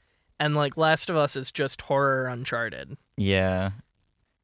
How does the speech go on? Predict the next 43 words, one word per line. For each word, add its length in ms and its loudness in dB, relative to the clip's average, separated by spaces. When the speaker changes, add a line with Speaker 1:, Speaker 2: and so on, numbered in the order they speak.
Speaker 2:
I 80 4
don't 80 2
Speaker 1:
Still 140 2
Speaker 2:
even 100 2
think 140 0
it 20 2
Speaker 1:
really 80 2
Speaker 2:
was 100 0
really 320 2
Speaker 1:
good. 120 -2
Speaker 2:
horror. 680 0
I 80 4
think 180 0
I 40 4
remember 480 4
thinking 420 2
that 80 4
it 60 4
was 100 -2
gonna 160 0
be, 160 0
like, 200 0
more 360 2
horror-esque. 480 0
Speaker 1:
It 20 -2
was 460 0
thriller. 800 -2
Speaker 2:
Yeah. 220 4
Speaker 1:
Horror 340 6
at 100 4
moments. 800 -8
I 80 2
really, 480 4
I 100 4
think 240 0
it's 160 0
so 300 2
interesting 560 0
that 160 0
Last 280 2
of 80 -2
Us 200 0
build, 440 0